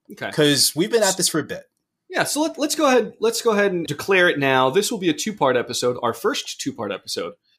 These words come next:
Speaker 1: Uh, we're not
Speaker 2: Hmm.
Speaker 1: gonna make this a Band of Brothers rewatch podcast. That's not the goal
Speaker 2: No.
Speaker 1: here. But
Speaker 2: No.
Speaker 1: I'd like to try to snap it off here, 'cause there's
Speaker 2: Yeah.
Speaker 1: not a lot left, but there's enough. There's at least, I got another, another half an hour of screaming "what the fuck" into my microphone. So we will not give an official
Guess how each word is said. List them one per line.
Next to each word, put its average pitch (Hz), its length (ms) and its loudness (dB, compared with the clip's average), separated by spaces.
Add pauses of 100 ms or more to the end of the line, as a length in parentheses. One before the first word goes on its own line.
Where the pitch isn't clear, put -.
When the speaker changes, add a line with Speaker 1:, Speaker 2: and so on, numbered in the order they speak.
(100)
Speaker 1:
Uh, - 60 -6 (100)
we're 127 140 0
not 151 280 2
Speaker 2:
Hmm. - 80 -16
Speaker 1:
gonna 180 100 -6
make 143 200 -2
this 139 260 -2
a 120 280 0
Band 143 280 0
of 123 80 -8
Brothers 131 300 0
rewatch 131 460 2
podcast. 101 520 -6
That's - 180 -8
not 156 200 2
the 139 80 -4
goal 123 240 4
Speaker 2:
No. 123 120 4
Speaker 1:
here. 98 160 -8 (460)
But 143 280 4
Speaker 2:
No. 104 120 0
Speaker 1:
I'd 135 160 -2
like 170 240 2
to - 80 -16
try 156 180 -2
to 123 300 2 (220)
snap 147 340 0
it 147 80 0
off 127 280 2
here, 123 440 -2 (160)
'cause 156 140 -2
there's 165 100 2
Speaker 2:
Yeah. 190 60 4
Speaker 1:
not 196 100 4
a 165 40 4
lot 156 360 4
left, 156 300 0
but 156 100 -4
there's 180 160 4
enough. 143 460 2
There's 170 160 4
at 165 100 6
least, 165 380 2
I 156 80 4
got 156 160 4
another, 135 480 2 (200)
another 220 180 2
half 170 280 0
an 151 80 -8
hour 143 280 4
of 123 100 -2
screaming 139 380 0
"what 131 180 2
the 123 40 -8
fuck" 123 280 -2
into 117 100 -6
my 113 140 -2
microphone. 104 560 -4
So 98 240 -4 (120)
we 175 120 0
will 175 120 6
not 196 300 2
give 196 140 -2
an 175 80 0
official 160 720 2